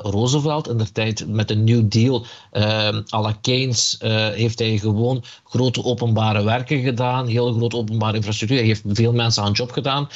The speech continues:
Hij heeft, ehm, hij heeft aanbod en vraag gecreëerd, waardoor dat mensen eigenlijk, omdat ze een nieuw job, eh, wa-, eh, hadden gekregen,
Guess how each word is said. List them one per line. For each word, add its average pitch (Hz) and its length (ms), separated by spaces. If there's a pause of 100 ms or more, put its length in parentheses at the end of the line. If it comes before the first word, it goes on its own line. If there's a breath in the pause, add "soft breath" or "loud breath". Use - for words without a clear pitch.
(180 loud breath)
Hij 113 120
heeft, 120 340 (220 loud breath)
ehm, 107 380 (960 loud breath)
hij 123 100
heeft 117 200
aanbod 127 400
en 120 160
vraag 113 320
gecreëerd, 151 600
waardoor 120 260
dat 113 140
mensen 117 360
eigenlijk, 120 440
omdat 117 260
ze 117 160
een 110 220
nieuw 120 140
job, 120 260
eh, 120 320
wa-, 113 240
eh, 95 120
hadden 113 280
gekregen, 117 540